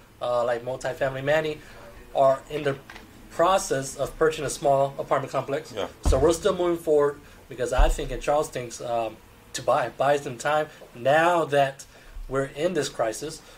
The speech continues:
Speaker 1: um, one of the gentlemen who work here by the name of Clint has quite a few deals. He's actually called some sellers back and actually got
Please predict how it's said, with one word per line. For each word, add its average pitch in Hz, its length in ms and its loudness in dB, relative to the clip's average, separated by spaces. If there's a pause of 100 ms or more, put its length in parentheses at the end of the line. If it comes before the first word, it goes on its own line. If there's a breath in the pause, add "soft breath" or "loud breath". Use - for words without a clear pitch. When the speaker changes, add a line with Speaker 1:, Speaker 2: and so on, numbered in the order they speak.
(260 loud breath)
Speaker 1:
um, 123 540 4 (420)
one 143 100 0
of 139 80 2
the 127 60 -6
gentlemen 139 320 2
who 139 80 -6
work 139 220 -2
here 131 120 -4
by 120 140 -2
the 127 100 -4
name 123 80 -6
of 120 120 -8
Clint 151 200 -2
has 127 180 -2
quite 131 180 2
a - 20 -12
few 135 160 -12
deals. 127 460 -2 (280 loud breath)
He's 135 180 -6
actually 147 300 2
called 143 420 4
some 139 160 -8
sellers 165 340 0
back - 280 -4 (440 soft breath)
and 127 160 -4
actually 143 280 -2
got 143 180 4